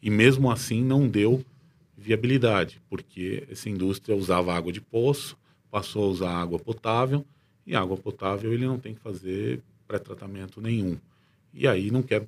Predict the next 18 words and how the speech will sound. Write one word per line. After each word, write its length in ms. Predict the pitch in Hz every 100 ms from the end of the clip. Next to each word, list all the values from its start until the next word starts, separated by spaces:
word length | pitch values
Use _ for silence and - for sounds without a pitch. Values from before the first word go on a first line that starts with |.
| -
talvez, 320 | 95 95 104
voltar 480 | 101 101 85 107 110
a 40 |
ter 280 | 85 104 98
esse, 380 | 90 - 92 85 _ _ _ _
esse 200 | 95 -
trabalho 560 | - 101 90 107 117 98
de 100 | 95
fazer 300 | - 92 95
um 80 | 92
pré-tratamento, 1040 | 95 90 92 87 85 82 95 110 101 92
enfim, 260 | 90 98 98
não 140 | 117
sei 300 | - 101 95
exatamente 580 | 90 98 95 95 95 101
o 20 |
motivo, 380 | 101 - 110 113
mas, 280 | 113 113